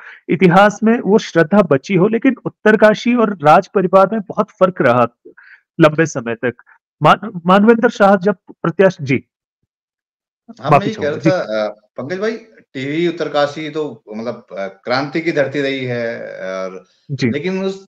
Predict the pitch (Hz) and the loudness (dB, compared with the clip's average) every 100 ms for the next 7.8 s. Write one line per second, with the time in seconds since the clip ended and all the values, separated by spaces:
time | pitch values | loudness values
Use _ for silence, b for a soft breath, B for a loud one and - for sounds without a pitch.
0 | - 156 - 147 139 165 180 190 190 165 | -20 -18 -10 -4 -2 -2 -2 -6 -4 -4
1 | 160 170 185 208 202 135 98 101 156 - | -4 -6 -4 -2 -2 -4 -6 -6 -10 -14
2 | _ _ _ _ 170 175 185 185 185 135 | _ _ _ _ -4 -2 0 0 2 2
3 | 196 170 165 165 - 156 143 156 165 165 | 2 0 0 -2 -4 -10 -4 -2 -2 -4
4 | - _ - 143 147 160 143 135 139 139 | -10 _ -10 -8 -8 -10 -4 -4 -2 -6
5 | 135 127 123 135 127 123 123 123 123 123 | -4 -4 -4 -6 -6 -6 -6 -8 -6 -6
6 | 120 123 113 117 110 110 113 123 123 123 | -6 -8 -10 -12 -10 -2 -2 0 -4 -6
7 | 107 101 107 107 107 107 107 | -8 -8 -4 -4 -2 -4 -8